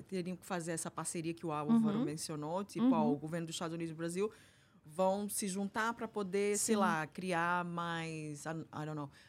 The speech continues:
Speaker 1: a possibilidade de, de brasileiro
Speaker 2: Uhum.
Speaker 1: conseguir a carteira de motorista,
Speaker 2: Uhum.
Speaker 1: facilitar isso. Eu não sei
Speaker 2: Uhum.
Speaker 1: como, como é que
Speaker 2: Documentos, cursos,
Speaker 1: Isso.
Speaker 2: são tantas coisas, né?
Speaker 1: Porque como você falou,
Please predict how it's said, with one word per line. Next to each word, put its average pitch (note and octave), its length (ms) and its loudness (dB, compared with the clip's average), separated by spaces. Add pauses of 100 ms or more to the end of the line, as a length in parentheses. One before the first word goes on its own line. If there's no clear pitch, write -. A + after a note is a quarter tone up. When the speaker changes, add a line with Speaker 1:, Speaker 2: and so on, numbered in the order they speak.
(100)
Speaker 1:
a D3+ 100 -4
possibilidade E3 680 -2
de, D#3 360 -8
de D3 200 -10
brasileiro D#3 600 0
Speaker 2:
Uhum. B3 80 8
Speaker 1:
conseguir D#3 800 -2 (180)
a C3 80 -2
carteira D#3+ 360 -2
de D3+ 80 -6
motorista, D#3 580 -4
Speaker 2:
Uhum. G#3 60 0
Speaker 1:
facilitar G#3 580 4
isso. D3 220 -6
Eu - 40 -2
não A3 60 2
sei G#3 160 2
Speaker 2:
Uhum. G#3 80 -2
Speaker 1:
como, B3 160 6
como A#3+ 220 4
é G3 40 4
que F#3 60 2
Speaker 2:
Documentos, G#3+ 580 2
cursos, A3+ 520 4
Speaker 1:
Isso. - 100 -2
Speaker 2:
são A#3 160 2
tantas C#4 320 -2
coisas, G#3+ 440 2
né? F#3 180 2
Speaker 1:
Porque A3 160 0
como F4+ 200 -4
você F#4+ 240 0
falou, G#3+ 480 0